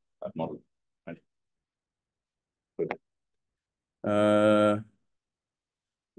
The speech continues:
okay, this is the theorem. Uh, then you need to assume relatively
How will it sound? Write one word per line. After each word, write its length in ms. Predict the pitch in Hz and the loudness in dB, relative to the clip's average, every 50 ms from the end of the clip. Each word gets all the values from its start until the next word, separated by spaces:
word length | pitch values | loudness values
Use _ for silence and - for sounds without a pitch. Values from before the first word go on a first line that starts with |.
| - _ | -14 _
okay, 220 | 113 110 117 120 117 | 0 2 4 4 4
this 160 | 104 101 101 | 2 0 -6
is 140 | 101 98 - | -8 -12 -14
the 60 | - | -18
theorem. 840 | - - - 127 127 127 123 120 117 113 110 107 107 107 110 107 - _ _ _ _ | -10 -6 -4 0 2 2 4 4 4 2 2 0 -2 -4 -6 -8 -16 _ _ _ _
Uh, 380 | 104 101 98 95 92 92 95 92 95 _ _ _ _ _ _ _ _ _ _ _ _ _ _ _ _ - | -8 -6 -6 -4 -4 -4 -6 -8 -10 _ _ _ _ _ _ _ _ _ _ _ _ _ _ _ _ -10
then 120 | 107 104 | -8 -8
you 100 | 101 104 | -6 -6
need 220 | 101 107 107 104 - | -6 -6 -8 -10 -12
to 180 | - 110 101 98 | -12 -8 -8 -8
assume 480 | 95 95 - - 117 110 107 107 104 98 | -8 -8 -10 -8 -8 -6 -6 -4 -4 -4
relatively 500 | 98 104 101 101 - 101 95 90 92 | -2 -2 -2 -2 -4 -10 -14 -14 -16